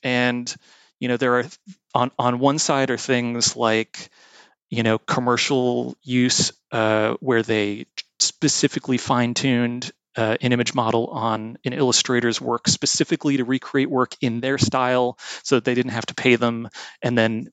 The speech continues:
you know, selling that. And I think, I think even Stable Diffusion enthusiasts and A I enthusiasts would, you know, look at that, um, and be like, "Nah, that, that feels wrong." Um,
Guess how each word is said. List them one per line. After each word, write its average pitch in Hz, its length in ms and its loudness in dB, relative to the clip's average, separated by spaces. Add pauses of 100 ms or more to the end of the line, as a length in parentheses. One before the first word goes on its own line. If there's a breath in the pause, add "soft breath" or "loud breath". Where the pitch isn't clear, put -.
you 117 80 0
know, 110 100 0
selling 113 460 0
that. - 120 -16 (540 loud breath)
And 135 360 0 (160)
I 135 100 2
think, 139 360 0
I 151 60 4
think 151 200 -2
even 165 500 0 (600)
Stable 135 300 0
Diffusion 147 480 0
enthusiasts 110 720 -2
and 123 180 0
A 127 160 -2
I 147 140 2
enthusiasts 127 600 -2
would, 127 180 -2 (120)
you 120 100 0
know, 107 80 0
look 110 220 2
at - 80 -2
that, 113 300 -2 (240)
um, 110 500 0
and 110 120 -4
be 110 140 0
like, 107 220 0 (160)
"Nah, 117 480 2
that, 110 200 -4 (240)
that 113 240 -2 (160)
feels 110 380 -2
wrong." - 340 -6 (680 loud breath)
Um, 117 500 -2